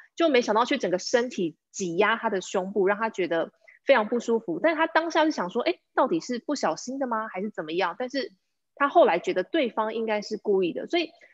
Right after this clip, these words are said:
律师，我们是不是很常女性在第一时间遇到性骚扰的时候会怀疑说对方到底是不是故意的？所以当下不急做出反应。那如果事后想要提告或者是申诉的话，该怎么办？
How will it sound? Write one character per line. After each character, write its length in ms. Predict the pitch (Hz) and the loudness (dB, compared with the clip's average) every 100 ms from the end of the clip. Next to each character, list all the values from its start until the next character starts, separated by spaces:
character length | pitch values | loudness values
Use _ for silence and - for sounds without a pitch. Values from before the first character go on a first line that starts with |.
| - | 2
律 100 | 349 | 4
师， 140 | 349 | 4
我 40 | |
们 80 | 226 | 2
是 120 | 185 | 2
不 60 | 320 | 0
是 40 | 339 | 0
很 280 | 220 180 | 0 -4
常 260 | 151 180 185 | -4 -6 -4
女 140 | 175 | -4
性 240 | 165 269 254 | -4 -6 -2
在 160 | 294 | -2
第 200 | 269 302 | -2 -2
一 60 | 311 | -4
时 160 | - 240 | -6 -2
间 160 | 262 254 | -2 -2
遇 200 | 269 226 | -4 -2
到 220 | 247 220 | -2 -2
性 240 | - 247 | -4 -8
骚 160 | 180 214 | -2 0
扰 100 | 175 | 0
的 100 | 165 | -4
时 160 | - | -6
候 60 | 185 | -4
会 120 | 220 | -2
怀 180 | 226 160 | -2 -4
疑 100 | 165 | -4
说 320 | - 185 185 _ - - _ | -4 -4 -4 _ -20 -20 _
对 120 | 311 | -2
方 220 | 214 240 | 0 -4
到 140 | 247 233 | -4 -4
底 100 | 160 | -4
是 160 | - | -6
不 60 | 196 | -8
是 100 | 208 | -8
故 260 | 196 202 180 | -2 0 0
意 120 | 160 | 0
的？ 160 | - | -4
所 120 | 180 269 | -2 -2
以 60 | |
当 280 | - 285 302 | 0 -2 -2
下 280 | 302 233 - | -2 -2 -2
不 80 | 294 | -4
急 240 | 269 175 175 | -2 -4 -2
做 160 | 220 | -2
出 140 | - 208 | -2 -6
反 240 | - 151 - | -4 -6 -4
应。 220 | 190 156 _ | -4 -4 _
那 80 | - | 0
如 100 | 339 | 0
果 200 | 285 185 | 2 0
事 340 | 170 - 320 247 | -2 -6 -2 -2
后 300 | - 269 196 | 0 0 0
想 200 | - 156 | -6 -8
要 180 | 202 226 | -8 -8
提 200 | - 180 | -12 -6
告 220 | 254 226 | 0 0
或 180 | 220 170 | 0 -4
者 60 | |
是 160 | - 202 | -6 -10
申 320 | - 214 208 | -8 -6 -6
诉 220 | - 190 | -6 -6
的 100 | - | -6
话， 220 | - 156 - | -6 -6 -6
该 160 | - 170 | -8 -8
怎 140 | - | -8
么 60 | - _ | -14 _
办？ 140 | - | -10